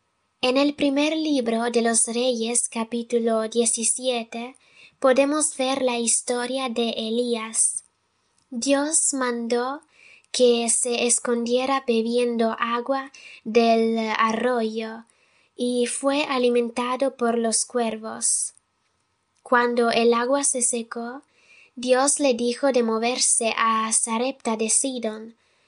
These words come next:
donde una viuda le dio de comer.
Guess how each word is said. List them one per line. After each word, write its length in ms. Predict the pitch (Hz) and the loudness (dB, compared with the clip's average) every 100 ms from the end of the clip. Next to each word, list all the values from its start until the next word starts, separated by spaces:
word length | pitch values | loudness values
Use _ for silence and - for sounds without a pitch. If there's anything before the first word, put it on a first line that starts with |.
| _ _ _ - | _ _ _ 0
donde 520 | 220 240 233 233 233 | 4 6 4 2 2
una 320 | 233 233 226 | 2 4 2
viuda 500 | 220 240 254 262 277 | 0 -2 0 0 0
le 180 | 269 233 | 2 0
dio 260 | 226 233 240 | 2 2 2
de 140 | 247 | 0
comer. 540 | 240 226 220 226 220 | -2 -4 -2 -2 -4